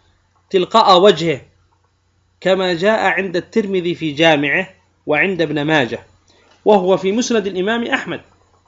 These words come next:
قالوا: "إذن هذا دليل على أنه يجب تسليمة واحدة، لأن النبي صلى الله عليه وسلم سلم تسليمة واحدة، ولو كانت التسليمة الثانية واجبة لما تركها النبي عليه الصلاة والسلام".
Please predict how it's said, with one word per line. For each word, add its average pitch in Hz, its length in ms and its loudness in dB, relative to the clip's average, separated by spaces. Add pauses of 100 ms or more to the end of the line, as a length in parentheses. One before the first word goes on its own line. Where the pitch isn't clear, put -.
(420)
قالوا: 190 260 0
"إذن 202 300 -4
هذا 185 260 -4
دليل 170 320 -6
على 165 300 -2
أنه 175 320 -6
يجب 175 420 -4
تسليمة 214 420 -6
واحدة، 214 380 -2
لأن 185 260 -2
النبي 185 240 -2
صلى 175 160 -6
الله 160 120 -8
عليه 196 100 -4
وسلم 214 100 -4
سلم 185 500 -4
تسليمة 226 520 -6
واحدة، 254 420 0 (400)
ولو 170 200 2
كانت 240 400 0
التسليمة 196 680 -4
الثانية 175 520 0
واجبة 175 580 2 (320)
لما 370 200 2
تركها 190 420 4
النبي 156 260 -2
عليه 139 240 0
الصلاة 131 360 -6
والسلام". 110 340 -12